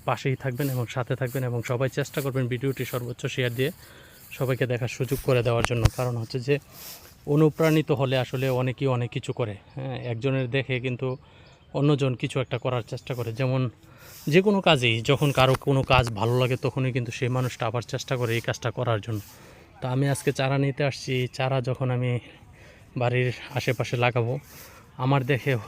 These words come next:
আমার লাগানো দেখে কিন্তু অন্যরাও অনুপ্রাণিত হতে পারে এবং তারাও কিন্তু এই গাছের চারা, আহ, নিয়ে লাগাতে পারে। তো এটার জন্যই কিন্তু সবাই সর্বোচ্চ শেয়ার দেওয়ার চেষ্টা করবেন। এই যে দেখুন, ফল ধরে রয়েছে, এমন চারাও কিন্তু অভাব নেই।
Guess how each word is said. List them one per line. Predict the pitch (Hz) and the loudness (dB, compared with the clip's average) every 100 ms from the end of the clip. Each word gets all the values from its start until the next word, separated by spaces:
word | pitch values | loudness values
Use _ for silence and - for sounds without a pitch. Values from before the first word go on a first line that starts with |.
| - | -6
আমার | 127 131 131 - - | 0 0 0 -4 -4
লাগানো | 123 120 139 | -2 2 2
দেখে | 123 135 135 | 2 -2 -2
কিন্তু | 120 123 120 131 | -4 -4 0 2
অন্যরাও | 123 131 127 123 123 | 4 4 4 4 4
অনুপ্রাণিত | 131 135 - 135 135 | 4 2 4 4 4
হতে | 123 123 | 0 0
পারে | 123 139 190 - - - - | 0 -2 -4 -12 -20 -20 -8
এবং | 120 120 | -4 -2
তারাও | - 127 127 | 0 2 2
কিন্তু | 127 120 131 | 2 2 2
এই | 123 | 2
গাছের | 123 - 120 | 0 0 -2
চারা, | - 123 117 | 0 2 2
আহ, | 117 135 - _ - - - - - 143 123 117 | 0 -10 -20 _ -20 -20 -20 -20 -6 0 2 4
নিয়ে | 123 127 | 4 4
লাগাতে | 117 120 127 | 4 2 0
পারে। | 117 98 95 - | 0 -2 -6 -14
তো | - | -12
এটার | 127 143 - 135 | -6 -4 0 0
জন্যই | 139 143 143 | 4 4 2
কিন্তু | 139 143 143 | 2 -2 -2
সবাই | - 127 123 | -2 0 0
সর্বোচ্চ | - 127 131 139 | 0 -2 -2 -4
শেয়ার | 143 139 123 | -4 -2 -2
দেওয়ার | 127 120 | -2 -4
চেষ্টা | - - 139 | -6 -6 -4
করবেন। | 127 117 | -4 -4
এই | 123 | -4
যে | 131 | -2
দেখুন, | 131 120 - - - - - - - | -2 -4 -8 -20 -20 -20 -20 -20 -10
ফল | - 139 139 | 2 2 4
ধরে | 127 135 | 2 4
রয়েছে, | 143 135 143 | 4 2 2
এমন | 135 139 135 | 2 2 2
চারাও | 143 135 120 | 2 0 0
কিন্তু | 131 120 | -2 0
অভাব | 117 117 | 0 0
নেই। | 110 | 0